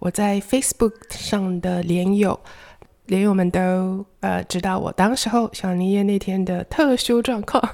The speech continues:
<laughs> 就是本来一大清早七点钟应该要出发，呃，开车回高雄的婆家，准备要过农历年。没想到前一个夜里呢，身体不舒服到一个极点，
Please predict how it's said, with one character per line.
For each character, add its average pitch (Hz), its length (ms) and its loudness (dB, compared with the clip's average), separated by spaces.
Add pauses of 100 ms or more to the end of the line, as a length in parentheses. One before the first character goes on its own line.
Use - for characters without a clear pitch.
<laughs> - 280 -10
就 226 140 2
是 208 80 2
本 185 160 0
来 170 100 -2
一 185 100 0
大 196 220 0
清 190 300 0
早 - 340 0
七 - 160 0
点 170 220 2
钟 180 420 0
应 190 100 0
该 185 120 2
要 185 240 0
出 - 240 0
发， 233 360 2 (1120)
呃， 180 180 -2
开 196 220 -4
车 202 400 0
回 175 760 -2
高 208 180 2
雄 175 260 0
的 175 80 0
婆 180 260 -2
家， 190 440 -2
准 170 180 -6
备 175 80 0
要 180 120 0
过 233 260 2
农 180 320 0
历 269 140 4
年。 220 360 8 (380)
没 185 80 0
想 185 220 0
到 190 420 -2 (160)
前 190 260 -2
一 214 160 2
个 214 80 6
夜 214 360 6
里 180 220 2
呢， 180 300 0 (340)
身 220 200 0
体 208 120 -2
不 202 120 -2
舒 220 220 0
服 - 400 -6
到 196 220 0
一 185 60 -4
个 185 100 -2
极 180 220 -4
点， 185 320 -2